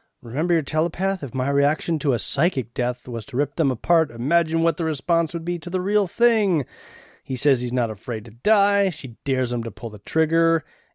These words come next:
and he does, but Philip jumps in and pushes the gun out of the way.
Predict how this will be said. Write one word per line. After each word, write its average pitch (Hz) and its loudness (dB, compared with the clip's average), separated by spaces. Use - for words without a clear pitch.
and 131 0
he 120 -4
does, 175 2
but 117 -8
Philip 262 2
jumps 170 0
in 175 2
and 127 -2
pushes 131 -4
the 127 -2
gun 117 -2
out 101 -8
of 101 -14
the 101 -12
way. 104 -12